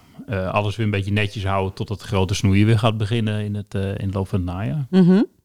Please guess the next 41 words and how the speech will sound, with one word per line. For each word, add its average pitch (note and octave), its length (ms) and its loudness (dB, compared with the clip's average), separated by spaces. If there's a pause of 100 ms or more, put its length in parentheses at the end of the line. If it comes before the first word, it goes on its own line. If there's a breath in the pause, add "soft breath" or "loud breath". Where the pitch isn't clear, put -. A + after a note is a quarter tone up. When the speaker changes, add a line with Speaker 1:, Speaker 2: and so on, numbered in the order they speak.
(100)
Speaker 2:
Maar D3+ 220 2
als F3+ 120 4
je E3+ 80 2
zegt - 260 0
van, E3 220 4
eh, D#3+ 140 4
dingen E3+ 220 2
die F3 120 6
niet D#3+ 220 2
afgekomen E3 680 0
zijn, D#3 420 2
eh, C#3 120 0
voor, E3+ 300 -2 (160)
eh, C#3+ 380 0
zeg C#3+ 240 -2
maar C#3 160 0
de C#3 80 0
bouwvak, C#3+ 580 0 (480 loud breath)
waar D3+ 300 2
heb E3+ 160 0
je E3+ 60 0
het D3 100 -2
dan C#3+ 180 2
over? G#3+ 420 -2 (220)
Speaker 1:
Ja, F#2+ 280 0
toch G2+ 160 -4
nog G#2 100 0
wel G#2 140 2
wat G2+ 120 -2
snoeiwerk, G2 680 0
wat G2 200 -8
tuinen F#2+ 300 -2
netjes F#2 360 -6
maken. F2 680 -4
Eh, F2+ 280 -8 (800 loud breath)
dingen A#2 240 6
zijn A#2 240 4
enorm B2 680 0
laat A#2 460 -2
nog, A2 560 0
eh, G2+ 460 2